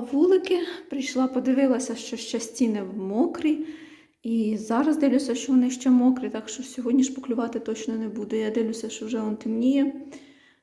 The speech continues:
Це зараз світло, а на дворі ще темніше, ніж там показує вікно. І я поки тут сохло, то я вже вирішила отут зняти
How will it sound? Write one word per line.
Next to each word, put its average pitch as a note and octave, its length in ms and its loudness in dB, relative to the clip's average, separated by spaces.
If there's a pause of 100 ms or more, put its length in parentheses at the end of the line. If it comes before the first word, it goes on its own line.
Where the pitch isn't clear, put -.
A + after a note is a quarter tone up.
Це G3+ 140 -10
зараз G#3+ 340 -6
світло, B3+ 380 2
а G#3+ 40 -2
на G#3+ 180 -2
дворі A#3 240 0
ще - 160 -6
темніше, A3 440 -2
ніж - 340 -10 (180)
там G#3+ 120 -10
показує G#3 540 -6
вікно. A3 380 -6 (600)
І B3 100 -2
я C4 160 6
поки C4 320 0
тут B3+ 220 -4
сохло, B3+ 640 2
то A3+ 160 -4
я A#3 180 -2
вже A#3 160 -4
вирішила A3 580 -4
отут G#3+ 340 -6
зняти D#4+ 460 -2